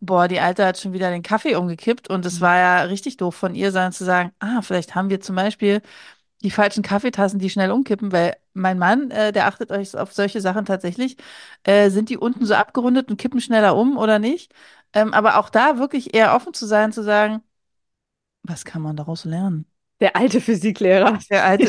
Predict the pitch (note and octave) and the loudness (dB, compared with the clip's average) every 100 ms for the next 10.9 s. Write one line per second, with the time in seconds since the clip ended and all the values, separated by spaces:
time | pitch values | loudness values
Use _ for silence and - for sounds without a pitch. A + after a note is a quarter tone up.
0 | - G#3+ B3+ C#4 - C4 B3+ A#3+ B3 A3 | 4 6 6 6 4 4 4 2 4 2
1 | - A3 - A#3+ - B3 C4 - - C4+ | 2 -2 -4 -4 -2 -4 -4 -8 -4 -4
2 | C4+ B3 - - - - - A3+ A#3+ A#3 | -4 -8 -10 -4 -6 -4 -2 2 4 4
3 | C#4+ D#4 B3 B3 C4 B3+ C4+ D4+ D4 F4+ | 2 2 0 4 4 2 0 0 0 0
4 | D#4+ C#4+ D4 B3+ C#4 C4 C#4+ D#4+ - - | 0 2 0 -2 -2 -2 -4 -8 -16 -20
5 | - - A3+ B3 B3 B3 G#3 - C4+ D#4+ | -14 -2 2 4 4 2 -4 -2 2 4
6 | C4 A#3+ G3 F#3 B3 C#4+ C#4+ C#4+ - G#3+ | 4 2 4 2 2 0 0 -4 -4 -2
7 | G3+ B3 C#4+ - - D#4+ D#4 A#3 A#3+ C4 | 0 0 -4 -10 -10 -10 -8 0 0 0
8 | C4 B3 B3 A#3+ - A3+ - B3 B3 B3+ | -4 -4 -2 -2 -4 -12 -6 -4 -4 -2
9 | B3+ B3+ B3+ A#3+ A#3+ - A3+ B3 B3+ B3+ | -2 -2 -4 -6 -8 0 0 2 -2 -6
10 | - A#3+ A3+ G3+ - C4+ D4 D#3 | -4 -6 -4 -8 -4 0 2 2